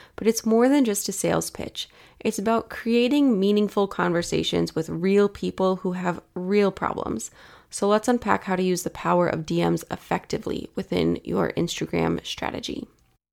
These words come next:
To kick things off, let's talk about the art of engagement. Direct messages provide an intimate space where you can connect with your audience on a really personal level.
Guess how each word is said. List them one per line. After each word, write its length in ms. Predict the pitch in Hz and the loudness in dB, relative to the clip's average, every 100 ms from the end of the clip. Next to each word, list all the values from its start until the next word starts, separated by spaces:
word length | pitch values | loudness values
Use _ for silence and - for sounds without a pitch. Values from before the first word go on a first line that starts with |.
| _ _ _ _ _ _ _ _ - - | _ _ _ _ _ _ _ _ -20 -4
To 100 | 254 | -2
kick 240 | 277 269 | 0 0
things 220 | 320 330 | 6 6
off, 240 | 202 208 226 | 6 2 0
let's 260 | - 233 233 | 2 2 2
talk 200 | 269 269 | 0 4
about 220 | 294 330 | 4 6
the 140 | 320 - | 4 4
art 220 | 208 220 | 4 2
of 100 | 185 | 2
engagement. 640 | 208 185 170 160 170 - - - - _ | 2 4 2 2 0 -2 -6 -18 -20 _
Direct 300 | - 214 - | 2 2 4
messages 500 | 208 202 196 196 208 | 0 2 2 2 2
provide 480 | - 190 190 180 185 | 0 0 2 4 4
an 140 | - | 0
intimate 420 | - 202 202 226 - | 2 0 4 4 2
space 460 | - 170 196 - | 0 2 2 0
where 140 | - 202 | 0 2
you 120 | 196 | 2
can 220 | 226 226 | 4 2
connect 340 | 226 196 190 | 2 0 0
with 160 | - 196 | -2 -2
your 120 | 202 180 | -2 2
audience 420 | 175 190 233 226 | 4 6 4 4
on 120 | 190 | 2
a 80 | 190 | 2
really 260 | 196 233 | 4 4
personal 520 | 311 - 208 - 175 170 | 2 0 -2 0 0 2
level. 380 | 160 - - | 2 0 -6